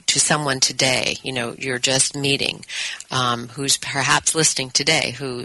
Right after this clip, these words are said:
who is challenged with loss, uh, with illness, with trauma, um, unexpected change, you know,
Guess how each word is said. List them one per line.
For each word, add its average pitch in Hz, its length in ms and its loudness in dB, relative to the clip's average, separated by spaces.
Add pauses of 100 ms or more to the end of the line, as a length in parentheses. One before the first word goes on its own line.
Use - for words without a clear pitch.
(120)
who 139 200 -6
is 131 220 2
challenged - 720 0
with - 280 -6
loss, - 640 0
uh, - 260 -4
with - 300 -10
illness, 143 420 0
with - 200 -6
trauma, 139 480 0 (560)
um, 127 500 -2 (240)
unexpected - 680 2
change, - 580 0
you 147 80 -6
know, 143 200 -8